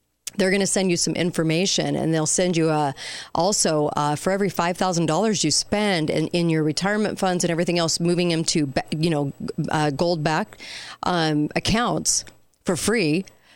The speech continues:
<laughs> They'll give you a one ounce Eagle, uh, silver, uh,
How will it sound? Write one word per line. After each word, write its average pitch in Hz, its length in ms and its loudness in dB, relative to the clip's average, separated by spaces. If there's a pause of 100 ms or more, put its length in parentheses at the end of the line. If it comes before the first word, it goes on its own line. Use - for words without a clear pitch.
(140)
<laughs> 262 140 2
They'll 277 260 2
give 285 220 0
you 208 140 4
a 185 60 2
one 185 200 2
ounce 180 320 0
Eagle, 165 560 0
uh, 147 180 2
silver, 156 580 2
uh, - 340 -2